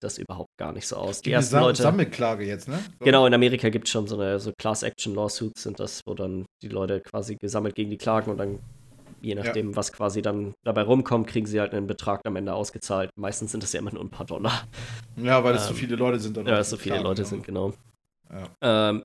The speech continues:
Speaker 1: trotzdem, ich finde, es ist einfach eine Riesenschande. Dass die gleichen Sticks verbaut sind, hatten schon Leute rausgefunden, die die Konsole auseinandergenommen hatten.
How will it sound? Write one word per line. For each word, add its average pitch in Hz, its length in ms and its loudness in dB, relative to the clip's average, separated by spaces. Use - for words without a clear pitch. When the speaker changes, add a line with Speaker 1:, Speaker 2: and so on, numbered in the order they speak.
Speaker 1:
trotzdem, 131 360 6
ich 107 180 2
finde, 127 160 6
es 113 140 2
ist 113 100 0
einfach 113 240 0
eine 110 140 2
Riesenschande. 117 480 2
Dass 127 180 6
die 135 140 0
gleichen 135 420 4
Sticks - 340 -2
verbaut 156 480 0
sind, 139 400 -2
hatten 123 240 4
schon 127 160 4
Leute 120 240 6
rausgefunden, 120 580 2
die 110 200 -2
die 110 120 -2
Konsole 113 380 2
auseinandergenommen 117 720 -2
hatten. 123 280 -6